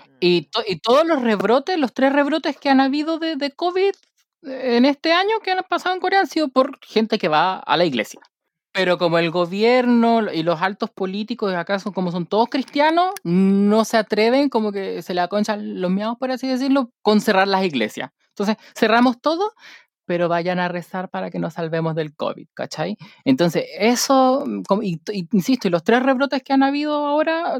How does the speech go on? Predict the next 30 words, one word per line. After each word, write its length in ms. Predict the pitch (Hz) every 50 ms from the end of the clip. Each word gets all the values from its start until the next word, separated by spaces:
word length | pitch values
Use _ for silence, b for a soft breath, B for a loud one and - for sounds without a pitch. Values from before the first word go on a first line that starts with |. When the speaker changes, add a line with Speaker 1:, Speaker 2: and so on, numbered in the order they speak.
| 247 - _
Speaker 1:
han 140 | 190 208 202
sido 220 | - 233 226 214
por, 100 | 208 208 -
por 200 | _ - 185 190
iglesias, 400 | 175 165 147 135 - 151 147 147 _
por 140 | - 165 -
culpa 260 | - 185 190 - 214
de 80 | 202 190
iglesias, 340 | 170 175 185 185 - 143 131
¿cachai? 320 | - 127 120 - 143 139
Entonces, 280 | 151 160 175 175 185 175 B B B B B 185 B B
de 120 | 131 135
verdad, 300 | 143 147 160 190 202 202
si 240 | - 190 170 151 - _ _ _ _ _ _ _ -
el 200 | 170 156 156 147
gobierno 420 | 160 160 151 170 190 196 208 202
como 180 | 190 175 165 156
que 100 | 165 156
fuera 200 | - 190 185 190
un 80 | 190 -
poco 220 | - 196 190 208
más, 260 | 196 185 190 196 185 B B B B B B B _ _ _ -
mm, 320 | - 143 139 139 127 117 - _ _ _
hombrecito, 760 | - 151 147 147 147 147 139 - 208 214 226 - 208 202 170
por 140 | 180 170 -
así 200 | 160 - 196 196
decirlo, 580 | 196 196 185 - - 196 202 226 226 - 131
ay, 120 | 123 120 117
no, 260 | 131 156 123 123 _ -
no. 260 | - - - -